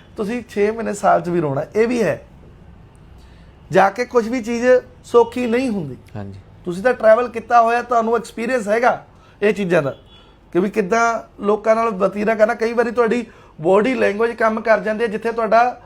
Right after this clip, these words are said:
Speaker 1: ਅਹ, ਕਹਿੰਦੇ ਵੀ ਬੋਲ ਬਾਣੀ ਨਹੀਂ ਕੰਮ ਕਰਦੀ, ਉੱਥੇ ਤੁਹਾਡੀ ਬਾਡੀ ਲੈਂਗੁਏਜ, ਤੁਹਾਡੇ ਇਸ਼ਾਰੇ ਵੀ ਕੰਮ ਕਰ ਜਾਂਦੇ ਆ।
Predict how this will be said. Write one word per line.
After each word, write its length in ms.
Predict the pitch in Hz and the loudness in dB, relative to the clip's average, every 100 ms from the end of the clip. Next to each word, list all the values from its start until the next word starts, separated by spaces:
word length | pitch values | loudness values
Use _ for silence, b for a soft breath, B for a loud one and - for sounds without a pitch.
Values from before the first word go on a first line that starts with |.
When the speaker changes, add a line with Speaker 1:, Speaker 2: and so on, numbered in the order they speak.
| b b b - | b b b -2
Speaker 1:
ਅਹ, 200 | 220 208 | 2 2
ਕਹਿੰਦੇ 260 | 208 220 | 2 -2
ਵੀ 120 | 240 247 | -2 -2
ਬੋਲ 340 | 175 202 240 | 0 4 4
ਬਾਣੀ 280 | 196 208 233 | 4 0 0
ਨਹੀਂ 120 | 247 | -4
ਕੰਮ 240 | 240 226 | -2 -2
ਕਰਦੀ, 240 | 220 226 220 | -2 -4 -4
ਉੱਥੇ 160 | 240 | -4
ਤੁਹਾਡੀ 180 | 247 247 | 0 0
ਬਾਡੀ 300 | 196 202 202 | 2 2 2
ਲੈਂਗੁਏਜ, 360 | 226 220 226 233 | -2 -2 -2 -2
ਤੁਹਾਡੇ 200 | 240 226 | 0 -2
ਇਸ਼ਾਰੇ 380 | 220 202 208 233 | -2 0 0 0
ਵੀ 100 | 233 | -2
ਕੰਮ 220 | 226 214 | -4 -2
ਕਰ 180 | 208 196 | 0 0
ਜਾਂਦੇ 280 | 208 214 | 0 2
ਆ। 80 | 226 | 2